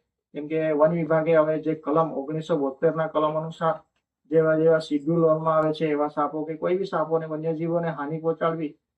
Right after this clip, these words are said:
એને મારવું, એને રજાડવું એક ગુનો બને છે. એટલે આવા વન્યજીવોને કોઈએ મારવું નહીં જોઈએ. આવી જાય તો તાત્કાલિકપણે વન વિભાગનો સંપર્ક કરવો,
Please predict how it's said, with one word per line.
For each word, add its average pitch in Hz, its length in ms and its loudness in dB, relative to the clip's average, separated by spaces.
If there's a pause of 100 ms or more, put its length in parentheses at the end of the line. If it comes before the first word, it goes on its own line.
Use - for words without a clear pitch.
(120)
એને 156 160 -4
મારવું, 151 400 -2
એને 156 160 0
રજાડવું 156 460 2
એક 143 160 -2
ગુનો 147 260 -2
બને 160 240 0
છે. 170 220 -8 (360)
એટલે 139 220 -8
આવા 147 200 2
વન્યજીવોને 147 540 -4
કોઈએ 156 200 -4
મારવું 135 380 -4
નહીં 156 100 -6
જોઈએ. 160 280 -2 (280)
આવી 180 280 2
જાય 175 180 4
તો 170 100 -4
તાત્કાલિકપણે 160 720 -2
વન 143 200 -2
વિભાગનો 160 460 0
સંપર્ક 170 360 -4
કરવો, 180 440 -4